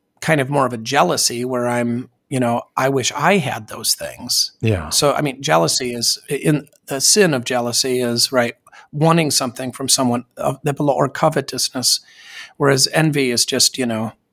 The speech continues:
Speaker 1: I hate him, I don't want him to be happy.
Speaker 2: Mm-hmm.
Speaker 1: I mean, they're, they're often all blended together, but, a-, and then I think too, self-righteousness can be completely turned inward, <laughs> where it doesn't matter to me what anybody else is doing.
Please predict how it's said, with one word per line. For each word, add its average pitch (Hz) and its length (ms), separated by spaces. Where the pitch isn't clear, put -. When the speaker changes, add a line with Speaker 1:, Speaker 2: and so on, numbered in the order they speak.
Speaker 1:
I 135 160
hate 139 260
him, 131 240
I 131 60
don't 135 180
want 131 140
him 131 60
to 127 60
be 123 60
happy. 175 540
Speaker 2:
Mm-hmm. 95 360
Speaker 1:
I 180 40
mean, 202 100
they're, 214 180
they're 214 160
often 226 300
all 147 160
blended 127 400
together, 117 540
but, 143 300
a-, 147 200
and 170 140
then 196 80
I 185 100
think 165 240
too, 180 200
self-righteousness 175 1200
can 160 280
be 147 440
completely 180 600
turned 127 320
inward, 117 540
<laughs> - 280
where 147 380
it - 80
doesn't 175 280
matter 160 540
to 151 100
me 147 160
what 139 200
anybody 151 420
else 117 260
is 117 120
doing. 117 480